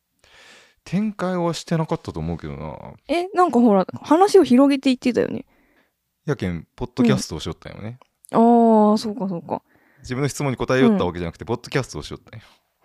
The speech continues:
Speaker 2: あー。はあはあはあはあ。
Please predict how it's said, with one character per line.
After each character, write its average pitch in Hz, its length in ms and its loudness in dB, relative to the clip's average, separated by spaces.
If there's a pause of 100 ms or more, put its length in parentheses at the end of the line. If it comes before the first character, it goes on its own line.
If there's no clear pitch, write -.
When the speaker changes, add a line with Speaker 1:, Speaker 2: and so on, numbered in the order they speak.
(500)
Speaker 2:
あ - 60 -2
ー。 202 40 2
は 196 300 2 (800)
あ 262 280 6
は 240 200 4
あ 226 60 2
は 220 120 2
あ 202 80 2
は 190 260 0
あ。 269 60 -14